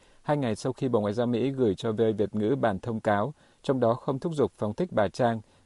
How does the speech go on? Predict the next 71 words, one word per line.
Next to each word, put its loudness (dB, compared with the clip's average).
mà 0
chỉ -2
kêu 2
gọi 2
chính -6
quyền 2
Hà -4
Nội 2
bảo 2
đảm 2
các -4
hành -4
động 2
và 0
luật 0
pháp 0
phải -2
phù -2
hợp -4
với 0
các -4
nghĩa -4
vụ 0
và 0
cam -2
kết -4
quốc -4
tế 0
của -2
Việt -2
Nam. -2
Phía 2
Hoa 2
Kỳ 4
từng 2
nêu 0
cụ -2
thể -2
một -2
số -2
nhà -2
hoạt -4
động 0
bị 0
cầm -2
tù 0
ở 2
Việt -2
Nam -2
trong -2
cuộc 2
đối 0
thoại -2
nhân -2
quyền 0
các -4
năm -2
trước -8
đây. 2
Trong 0
lá 4
thư 2
viết 2
trước -4
khi 0
bị 2
bắt, 0
bà 4
Trang -2
cho -2
biết 0